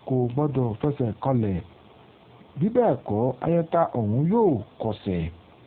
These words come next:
Kí ni ìdí tí ayẹta máa ń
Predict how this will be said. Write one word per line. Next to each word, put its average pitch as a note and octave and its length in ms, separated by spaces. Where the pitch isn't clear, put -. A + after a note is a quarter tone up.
Kí B3+ 200
ni A3+ 200
ìdí B2+ 260
tí G#3 300
ayẹta E3 380
máa F3+ 300
ń G#3 140